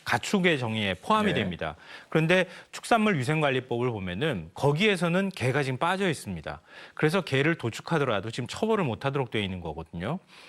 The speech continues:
Speaker 1: 그러니까 개를 축산이라는 개념, 가축이라는 개념에서 아예 빼버리게 되면 개를 도축하거나 이런 행위 자체가 원천적으로 불-, 금지가
Speaker 2: 불법이
Speaker 1: 되는,
Speaker 2: 되는 거죠.
Speaker 1: 불법이
Speaker 2: 불법이
Speaker 1: 되고
Speaker 2: 되는 거죠.
Speaker 1: 금지가 될 수 있게 되는 거거든요. 이거는 그동안의 동물보호 단체에서 줄기차게 요구해왔던 것 중에 하나입니다.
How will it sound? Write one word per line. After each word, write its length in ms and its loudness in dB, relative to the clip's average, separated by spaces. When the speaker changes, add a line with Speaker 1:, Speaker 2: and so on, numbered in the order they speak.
Speaker 1:
그러니까 200 0
개를 360 4
축산이라는 720 0
개념, 200 0
가축이라는 640 0
개념에서 540 0
아예 160 0
빼버리게 500 0
되면 520 -4
개를 320 4
도축하거나 640 0
이런 240 2
행위 200 0
자체가 460 0
원천적으로 600 -4
불-, 360 -4
금지가 280 4
Speaker 2:
불법이 160 6
Speaker 1:
되는, 120 4
Speaker 2:
되는 200 0
거죠. 140 -6
Speaker 1:
불법이 200 4
Speaker 2:
불법이 180 2
Speaker 1:
되고 120 2
Speaker 2:
되는 140 -2
거죠. 60 -6
Speaker 1:
금지가 400 2
될 160 0
수 140 -8
있게 240 -4
되는 240 -2
거거든요. 520 -4
이거는 260 2
그동안의 440 2
동물보호 1000 2
단체에서 800 -2
줄기차게 600 0
요구해왔던 680 0
것 140 -8
중에 160 -8
하나입니다. 580 -4